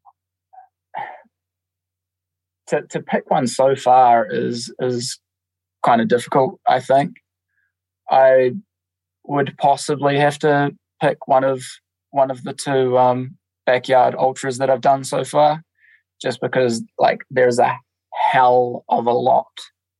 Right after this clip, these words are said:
compacted into both of those races, like, from experiencing the full spectrum of human emotion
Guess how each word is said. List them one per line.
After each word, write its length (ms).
compacted 680
into 220
both 300
of 80
those 260
races, 580
like, 300
from 580
experiencing 1040
the 60
full 300
spectrum 580
of 140
human 320
emotion 720